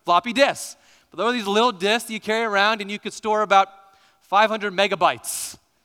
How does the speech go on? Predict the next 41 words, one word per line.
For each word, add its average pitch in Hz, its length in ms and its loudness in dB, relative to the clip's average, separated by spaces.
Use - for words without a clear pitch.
if 139 160 -16
you 196 80 -2
were 202 140 0
lucky. 190 420 2
Those 233 200 0
quickly 233 260 -4
became 220 380 -4
obsolete, 208 560 -2
such 214 180 -4
that 214 80 -8
we 208 120 -6
looked 240 220 0
around 220 180 2
the 202 60 -6
church 262 300 -2
for 220 120 -12
one 190 180 -4
last 190 260 0
week. 220 140 -8
We 185 80 -8
couldn't 233 300 -10
find 202 340 -4
one. 131 240 -12
Uh, 202 180 4
then 294 460 4
what 226 180 0
we, 247 140 -4
what 240 480 -2
it 269 80 2
was 285 160 -4
replaced 233 420 -4
by, 214 200 6
which 208 120 -6
I 247 120 8
was 240 80 2
very 220 160 0
excited 220 280 -2
about, 208 300 2
was, 196 280 -6
was 190 160 -8
these. 190 680 -4